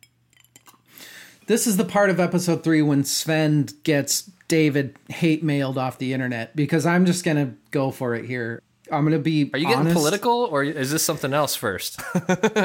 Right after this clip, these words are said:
Speaker 2: Is that later on?
Speaker 1: I hope it's not political right up front. This is gonna be a negative review, and
Speaker 2: Ooh.
Speaker 1: I really, really didn't wanna do this as the first rap album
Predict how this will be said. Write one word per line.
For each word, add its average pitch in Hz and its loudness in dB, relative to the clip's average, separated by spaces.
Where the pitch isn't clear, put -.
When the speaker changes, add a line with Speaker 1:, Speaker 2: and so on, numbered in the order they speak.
Speaker 2:
Is 160 -2
that 175 2
later 156 4
on? 139 0
Speaker 1:
I 202 4
hope 208 0
it's 180 0
not 151 -2
political 113 -6
right 151 0
up 151 -2
front. 127 -6
This 170 -2
is 180 -2
gonna 185 2
be 160 2
a 135 0
negative 139 0
review, 120 -8
and 143 2
Speaker 2:
Ooh. 98 -6
Speaker 1:
I 139 0
really, 151 0
really 175 2
didn't 147 -2
wanna 139 0
do 135 -2
this 117 -6
as 120 -4
the 123 -6
first - -6
rap 180 0
album 117 -2